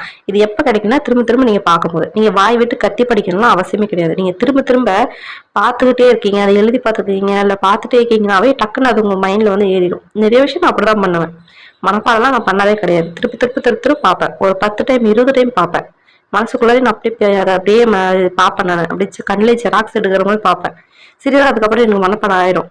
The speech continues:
ஓகேங்களா? So சொல்லப்போனா வச்சுக்கோங்க, கிளாஸ்ல எடுக்க, நம்ம கிளா-, கிளாஸ் வந்து போடுவோம் இல்லைங்களா? So கிளாஸ் போடும்போது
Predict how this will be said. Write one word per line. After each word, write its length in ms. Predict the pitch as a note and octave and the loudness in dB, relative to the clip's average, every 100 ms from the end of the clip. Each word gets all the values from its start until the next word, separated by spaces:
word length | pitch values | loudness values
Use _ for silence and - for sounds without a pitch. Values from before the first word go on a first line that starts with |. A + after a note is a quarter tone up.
| _ _ | _ _
ஓகேங்களா? 520 | - F#3 F3+ F3+ F#3 F3+ - - _ | -6 -2 -2 0 0 -2 -10 -16 _
So 260 | A#3 A#3 | -4 2
சொல்லப்போனா 300 | A#3 B3 C#4 | 2 2 2
வச்சுக்கோங்க, 480 | B3 A3+ A3+ A3+ G#3+ G#3+ | 0 0 2 2 0 0
கிளாஸ்ல 300 | A3 B3+ A#3+ | 0 0 2
எடுக்க, 380 | A#3 A3 - G#3+ | 2 0 -2 -2
நம்ம 260 | G3+ G3+ - | 0 -2 -2
கிளா-, 120 | G#3+ F#3+ | -2 -2
கிளாஸ் 520 | - A3 B3+ - - | -2 0 0 -4 -6
வந்து 200 | A3 G#3+ | -4 0
போடுவோம் 240 | A3+ G#3+ G#3 | 2 2 2
இல்லைங்களா? 380 | F3+ F3+ F3 G3 | 0 0 0 -2
So 180 | - | -4
கிளாஸ் 360 | - G#3 A#3+ - | -2 0 0 -2
போடும்போது 560 | A#3 G#3+ G3+ F3 G#3 | -2 0 0 2 2